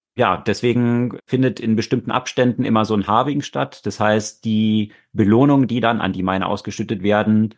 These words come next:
halbieren sich. Was potenziell dann dazu führen kann, wenn eben nur noch die Hälfte an Bitcoins dann ausgeschüttet wird, dass dann weniger neue Bitcoins in Umlauf kommen, was im Umkehrschluss dann wiederum deflationär sich auswirken sollte.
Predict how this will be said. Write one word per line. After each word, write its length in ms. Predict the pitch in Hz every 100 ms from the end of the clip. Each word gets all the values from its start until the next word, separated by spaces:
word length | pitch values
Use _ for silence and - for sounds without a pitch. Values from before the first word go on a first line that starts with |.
| -
halbieren 460 | 104 92 101 95
sich. 340 | 90 78 - _ _ _ - _
Was 440 | - 101 135 - -
potenziell 640 | - 120 117 101 117 143
dann 160 | 139 107
dazu 280 | 98 -
führen 320 | 107 120 131 98
kann, 320 | 98 127 -
wenn 380 | 85 110 117 131
eben 640 | - 107 104 107 107 104 _ _ _
nur 200 | - 113
noch 360 | 113 110 98 - _ _ -
die 180 | 110
Hälfte 320 | 101 151 - 110
an 140 | 101
Bitcoins 360 | 110 - 107 -
dann 120 | 98
ausgeschüttet 600 | 131 139 110 95 95 78
wird, 340 | 110 147 - _ _ _ _ -
dass 260 | 110 -
dann 360 | - 107 107 87
weniger 380 | 117 120 117 107
neue 380 | 101 104 143 156
Bitcoins 560 | 113 - 104 104 104
in 180 | - 98
Umlauf 420 | 143 160 98 92
kommen, 360 | - 110 175 214 -
was 280 | 110 135
im 120 | - 127
Umkehrschluss 960 | 151 143 139 127 - 139 139 - _
dann 440 | - 107 117 123 - -
wiederum 560 | 110 113 113 113 113
deflationär 720 | - 117 110 104 107 98 101 95
sich 220 | 87 -
auswirken 460 | 92 - 92 92
sollte. 440 | 76 76 76 76